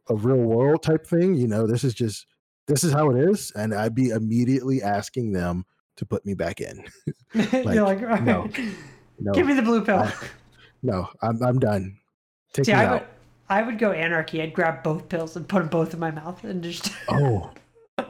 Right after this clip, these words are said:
Speaker 1: Oh, that would be so, like, that'd be so scary.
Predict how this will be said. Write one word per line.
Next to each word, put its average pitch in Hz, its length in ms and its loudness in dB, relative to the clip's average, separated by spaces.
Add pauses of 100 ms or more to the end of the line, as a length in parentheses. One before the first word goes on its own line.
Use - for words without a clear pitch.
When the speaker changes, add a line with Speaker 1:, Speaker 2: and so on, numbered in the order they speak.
(200)
Speaker 1:
Oh, 147 540 2
that 135 180 2
would 147 140 2
be 135 100 2
so, 135 280 2 (280)
like, 131 240 0 (560)
that'd 123 200 0
be 127 80 2
so 107 200 -2
scary. 101 380 0